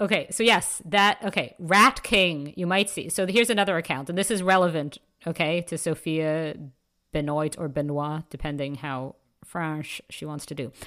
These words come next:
So, so you see this account. This is really important for what's to come, okay? It's, the account name is Rat King, lowercase r, lowercase k,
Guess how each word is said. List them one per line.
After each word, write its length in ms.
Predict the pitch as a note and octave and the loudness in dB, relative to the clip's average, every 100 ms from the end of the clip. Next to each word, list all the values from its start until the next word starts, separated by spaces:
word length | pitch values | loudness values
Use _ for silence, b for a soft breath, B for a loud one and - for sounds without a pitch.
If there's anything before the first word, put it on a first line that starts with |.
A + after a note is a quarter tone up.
| B B B | B B B
So, 160 | - - | -8 -2
so 120 | D#4 | 0
you 80 | D4 | 0
see 140 | - | 2
this 180 | A4 A#4 | 2 2
account. 240 | - A3+ F#3+ | 0 0 0
This 120 | B3+ | -2
is 120 | A#3+ | -2
really 300 | G3 C4+ C#4+ | 0 4 4
important 500 | A3+ - E3 D3 C3+ | 4 2 0 -6 -10
for 140 | - | -4
what's 180 | D#3+ D3+ | -4 -4
to 80 | - | -4
come, 180 | D#3+ C3+ | -6 -6
okay? 200 | C#3 F#3 | -2 -2
It's, 140 | F3 | -2
the 160 | - G3 | 0 0
account 600 | G3+ G3+ A3+ A#3 A#3+ - | 0 0 0 2 0 -4
name 400 | F#3 G3 G#3+ F#3 | 0 2 2 2
is 180 | E3+ E3+ | -2 -4
Rat 560 | F#3 D3+ E3+ F#3 B3 - | -4 -4 0 2 0 -4
King, 440 | - F3+ C3+ C3+ D3 | -4 -2 -2 -6 -8
lowercase 600 | F3+ F#3 A3 A3+ G3+ G3 - | 0 2 2 2 0 0 0
r, 260 | E3 E3 | 0 0
lowercase 500 | D#3+ E3 F3 F3 - | 0 0 0 -2 -4
k, 460 | - E3+ A2+ - | -2 -2 -2 -10